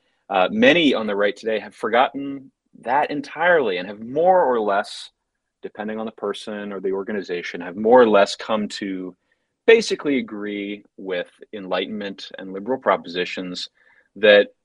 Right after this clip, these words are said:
uh, even constitutional law can bracket those objective realities, that even constitutional law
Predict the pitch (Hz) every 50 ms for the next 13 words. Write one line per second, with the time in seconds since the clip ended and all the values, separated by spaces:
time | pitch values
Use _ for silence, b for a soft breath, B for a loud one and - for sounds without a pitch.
0 | _ - - - - 127 147 175 165 208 202 180 - - - 151 151 143 - -
1 | 127 120 - - 196 214 202 - - 127 104 90 82 82 78 78 76 76 - 90
2 | - _ _ _ _ _ _ _ _ _ _ _ _ - - - 127 110 - -
3 | 104 104 110 113 123 131 131 - 120 113 - _ _ _ - 104 107 104 101 95
4 | 98 90 85 - 107 107 104 - - 107 98 90 90 92 90 92 98 104 104 95
5 | 85 78 71 71 - - - 101 101 - 139 160 151 156 160 143 - - 143 135
6 | 131 - 113 - - - 185 196 - - - 104 90 82 78 80 76 73 76 85
7 | 92